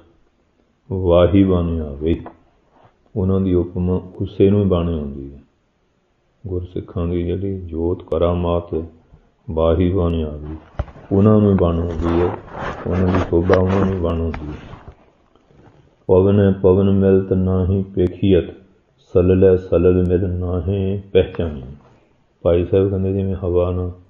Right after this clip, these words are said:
ਹਵਾ ਮਿਲਦੀ ਨੂੰ ਕਿਸੇ ਨੇ ਦੇਖਿਆ ਨਹੀਂ, ਦੇਖੀ ਨਹੀਂ ਜਾਂਦੀ। ਸਲਲ ਪਾਣੀ ਨਾਲ ਪਾਣੀ ਮਿਲਦਾ ਨਹੀਂ ਜਾਣ ਸਕੀਦਾ ਕਿਵੇਂ ਮਿਲ ਗਿਆ,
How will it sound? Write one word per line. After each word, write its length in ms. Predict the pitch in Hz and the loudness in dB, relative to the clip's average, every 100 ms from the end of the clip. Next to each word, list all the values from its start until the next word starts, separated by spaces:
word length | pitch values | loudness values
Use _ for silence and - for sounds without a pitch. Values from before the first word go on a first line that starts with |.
| _ _ _ _ - | _ _ _ _ -6
ਹਵਾ 260 | 90 87 90 | -4 -2 -2
ਮਿਲਦੀ 440 | 90 90 87 90 | -2 -2 -4 -6
ਨੂੰ 140 | 87 90 | -6 -8
ਕਿਸੇ 160 | 87 | -6
ਨੇ 120 | 90 | -6
ਦੇਖਿਆ 580 | 87 80 82 - 92 92 | -8 -10 -12 -6 -4 -2
ਨਹੀਂ, 260 | 92 90 92 - _ _ _ - | -6 -8 -10 -16 _ _ _ -14
ਦੇਖੀ 280 | 85 - | -10 -6
ਨਹੀਂ 180 | 92 92 | -4 -4
ਜਾਂਦੀ। 260 | 90 87 85 - _ _ _ _ _ _ _ | -6 -8 -14 -18 _ _ _ _ _ _ _
ਸਲਲ 440 | 90 87 90 87 - _ - | 0 2 0 -2 -10 _ -10
ਪਾਣੀ 280 | 98 98 95 | -6 -4 -2
ਨਾਲ 180 | 98 | -4
ਪਾਣੀ 360 | 95 98 90 95 | -6 -8 -6 -4
ਮਿਲਦਾ 600 | 92 87 90 92 90 90 98 | -2 -4 -2 -2 -4 -8 -10
ਨਹੀਂ 240 | 95 95 | -8 -4
ਜਾਣ 280 | 90 90 85 | -4 -6 -8
ਸਕੀਦਾ 440 | - 85 87 87 | -10 -8 -4 -4
ਕਿਵੇਂ 300 | 90 92 92 | -4 -6 -4
ਮਿਲ 220 | 90 85 | -4 -6
ਗਿਆ, 260 | 82 82 | -6 -8